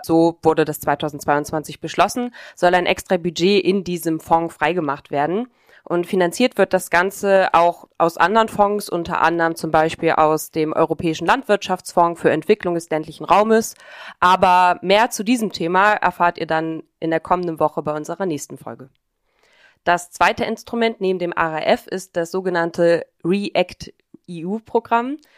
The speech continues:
mit rund fünfzig, äh, fünfzig Milliarden Euro. Und das ist eben damit auch der zweitgrößte Anteil an dem ganzen Paket.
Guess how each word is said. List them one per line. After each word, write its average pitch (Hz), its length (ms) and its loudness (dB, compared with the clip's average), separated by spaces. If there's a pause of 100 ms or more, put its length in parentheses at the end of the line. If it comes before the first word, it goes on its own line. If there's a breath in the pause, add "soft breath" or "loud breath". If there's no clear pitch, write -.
(260 soft breath)
mit 180 320 -2
rund 185 180 4
fünfzig, 226 400 -2 (160)
äh, 165 160 2
fünfzig 220 400 -4
Milliarden 214 420 2
Euro. 220 460 2 (480 soft breath)
Und 185 280 2
das 170 120 2
ist 185 120 -10
eben 175 240 -2
damit 170 260 2
auch 160 100 -2
der 156 160 -2
zweitgrößte 156 600 -4
Anteil 151 440 -8
an 151 160 -6
dem 147 120 -10
ganzen 147 280 -12
Paket. - 440 -16